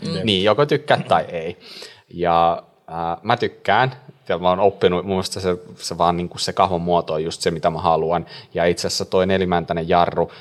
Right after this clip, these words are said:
Speaker 2: niin tossa on selkeästi enemmän sitä modulaatiota, mitä jossain niinku niissä aikaisemmassa, mistä puhutaan. Ja sit se, että niin, niin, no, mulle, mulle täällä se on jotenkin ollut kiva kombo, että,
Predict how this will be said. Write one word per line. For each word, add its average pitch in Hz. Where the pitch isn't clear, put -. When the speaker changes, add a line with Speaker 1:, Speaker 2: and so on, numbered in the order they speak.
Speaker 2:
niin 85
tossa -
on -
selkeästi 87
enemmän 82
sitä -
modulaatiota, 82
mitä 80
jossain 80
niinku 85
niissä 82
aikaisemmassa, 82
mistä 85
puhutaan. 87
Ja 95
sit 113
se, 123
että 110
niin, 98
niin, 98
no, 101
mulle, 101
mulle 107
täällä 90
se -
on 82
jotenkin 85
ollut 85
kiva 90
kombo, 85
että, 82